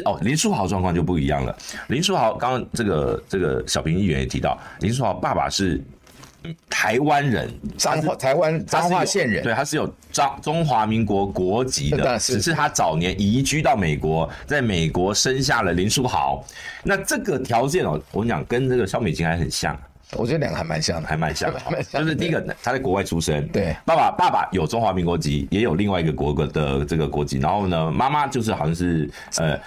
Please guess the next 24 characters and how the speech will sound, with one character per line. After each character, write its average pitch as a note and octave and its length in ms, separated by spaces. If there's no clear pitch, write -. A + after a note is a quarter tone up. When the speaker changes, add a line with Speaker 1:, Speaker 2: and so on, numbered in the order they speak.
Speaker 1:
妈 F3+ 140
妈 A3+ 140
也 A2+ 100
是 G#2 60
台 G#2+ 80
湾 F#2+ 120
人， F#2+ 80
但 A#2 140
因 A#2 60
为 A2+ 60
他 A2 60
就 A2+ 120
已 D3+ 120
经 G2+ 160
移 F2 160
居 G2+ 140
到 F#2 140
美 C#2 160
国 C#2 140
去 - 180
了。 A#2+ 80
Speaker 2:
对， E2 100
Speaker 1:
哎， C#2+ 160
Speaker 2:
对， D#2 180